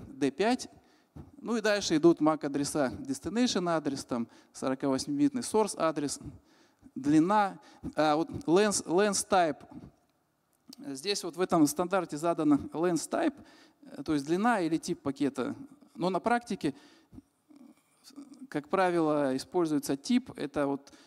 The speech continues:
ну, самые распространенные типы, там, ноль восемь ноль ноль, там, это Ethernet пакет,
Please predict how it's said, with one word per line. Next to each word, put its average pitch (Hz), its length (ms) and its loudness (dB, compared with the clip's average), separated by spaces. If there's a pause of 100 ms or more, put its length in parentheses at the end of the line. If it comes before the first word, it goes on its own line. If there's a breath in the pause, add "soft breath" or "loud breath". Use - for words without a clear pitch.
(140 loud breath)
ну, 202 80 -8
самые 190 320 2
распространенные 165 720 0
типы, 151 300 -4
там, 123 200 0
ноль 147 140 4
восемь 156 320 -2
ноль 151 180 2
ноль, 226 240 2
там, 123 220 -2
это 123 140 -6
Ethernet 143 440 -2
пакет, 139 320 -6